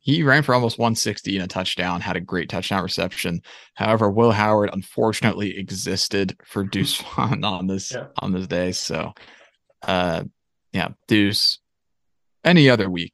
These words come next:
Speaker 1: it'd be you. <laughs> But
Speaker 2: Yeah. This week
Speaker 1: but
Speaker 2: it's Will. And defensive M V P, I feel like there are a couple of, of big ones that you could talk about. Could talk about Echo and how he played.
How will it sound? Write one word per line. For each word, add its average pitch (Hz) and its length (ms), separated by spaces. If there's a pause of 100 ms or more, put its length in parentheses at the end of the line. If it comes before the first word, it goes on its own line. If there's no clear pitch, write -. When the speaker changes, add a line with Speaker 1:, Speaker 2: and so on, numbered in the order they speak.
Speaker 1:
it'd 107 160
be 147 240
you. - 120 (140)
<laughs> - 160
But 117 580
Speaker 2:
Yeah. 92 280 (520)
This 131 200
week 113 120
Speaker 1:
but - 60
Speaker 2:
it's - 140
Will. - 300 (1500)
And 131 540 (480)
defensive 160 540
M 131 160
V 123 140
P, 120 220
I 113 80
feel 127 200
like 113 160
there 110 200
are 104 40
a 104 80
couple 104 360
of, 98 300 (280)
of 98 300
big 101 160
ones 98 180
that - 100
you 98 120
could 98 120
talk - 280
about. 95 220
Could 139 180
talk 131 240
about - 240
Echo 110 360
and 101 100
how 98 160
he 107 200
played. 104 560